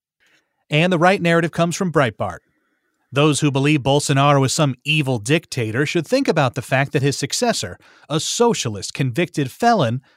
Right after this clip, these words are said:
who believes in stripping people of their rights to defend themselves and speak freely, is the one calling for his prosecution. Bolsonaro understands the grievances of patriotic citizens throughout the Americas,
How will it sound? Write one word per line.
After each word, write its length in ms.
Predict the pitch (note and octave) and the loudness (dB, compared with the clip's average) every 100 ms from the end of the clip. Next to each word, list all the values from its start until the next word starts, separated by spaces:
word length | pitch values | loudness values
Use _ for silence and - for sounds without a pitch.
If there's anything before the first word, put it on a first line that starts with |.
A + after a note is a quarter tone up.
| _ | _
who 120 | D#3+ | -2
believes 380 | C3+ C#3 E3+ D3+ | 0 0 0 0
in 100 | D3+ | -4
stripping 480 | C3+ - B3 C4 B3+ | -4 -4 -4 0 -2
people 340 | - G#3+ G#3+ | -2 -4 -2
of 100 | F#3 | -2
their 180 | B2+ F#3+ | 0 0
rights 320 | E3+ F3 E3+ | 0 -2 -2
to 80 | - | -2
defend 340 | A#2+ - G3+ G3+ | -2 0 0 2
themselves 480 | F#3+ - F#3+ F#3+ C#3 | -2 0 2 2 -2
and 120 | A2 | -8
speak 280 | - G3+ G3+ | -4 -4 -4
freely, 480 | - C4+ D#3+ C#3+ C#3 _ _ _ _ | -4 0 0 -2 -4 _ _ _ _
is 80 | A2 | -10
the 100 | A2 | -6
one 220 | G#2+ D3+ | -4 -4
calling 300 | - C#3 C#3+ | 0 0 0
for 140 | B2+ | -4
his 100 | A#2+ | -6
prosecution. 720 | - A2+ G#2+ - - F2+ - - _ _ _ _ _ - | -6 -6 -6 -8 -12 -12 -14 -16 _ _ _ _ _ -2
Bolsonaro 580 | C#3+ - C3 C#3 C3+ C3 | 0 0 2 2 2 2
understands 460 | B2+ - D3 C#3+ | -2 -2 0 0
the 80 | A#2+ | -4
grievances 600 | A#2 C#3 C#3 C3+ D3 C#3+ | -2 0 0 -2 0 -2
of 100 | A#2 | -4
patriotic 580 | - C#3 - C3+ C3 B2+ | -4 -6 -2 0 0 -2
citizens 480 | - D3 C3+ D3+ C#3+ | -2 -2 -2 -4 -6
throughout 340 | - A#2 D3 | -4 0 0
the 80 | E3+ | 0
Americas, 600 | F3+ F3 D3 - G#2+ - | -2 2 0 0 -8 -8